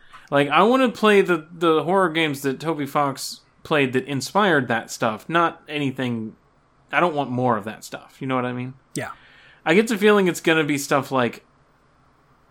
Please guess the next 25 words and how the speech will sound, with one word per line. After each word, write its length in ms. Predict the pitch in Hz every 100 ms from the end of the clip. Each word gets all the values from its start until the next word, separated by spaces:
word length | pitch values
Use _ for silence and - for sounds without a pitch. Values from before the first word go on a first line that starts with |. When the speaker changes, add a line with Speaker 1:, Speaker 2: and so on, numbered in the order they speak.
| _ _ -
Speaker 1:
um, 720 | 123 113 110 104 101 107 135 _ _ _ _ _ _ _ _ _ _ _ _ _ _ -
Yume 320 | 139 147 135
Nikki 560 | 127 131 127 110 113 113
or 260 | 123 113 110
Clock 300 | - 123 117
Tower. 540 | - 120 113 127 - - -
That's 260 | 165 170 -
the, 100 | 185
like, 380 | 175 143 139 -
the 140 | 143
vibe 400 | 113 117 120 113
I 100 | 98
get, 340 | 113 73 95 - _ _ - -
but, 240 | 110 82 _ _ _ _ _ _ -
you 100 | 139
know, 140 | - _ _ -
Speaker 2:
I 100 | 131
don't 40 | 123
know 40 |
Speaker 1:
who 40 | 320
Speaker 2:
what 40 |
you're 80 | 330
talking 220 | 127 110
Speaker 1:
knows? 100 | -
Speaker 2:
about. 180 | 127